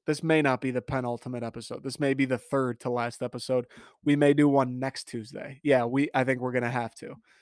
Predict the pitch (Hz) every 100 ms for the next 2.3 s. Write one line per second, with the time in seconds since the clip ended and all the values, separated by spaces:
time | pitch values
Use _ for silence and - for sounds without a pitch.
0 | _ - 156 147 151 151 139 - - 139
1 | 131 127 127 - 135 131 131 135 135 139
2 | - 143 147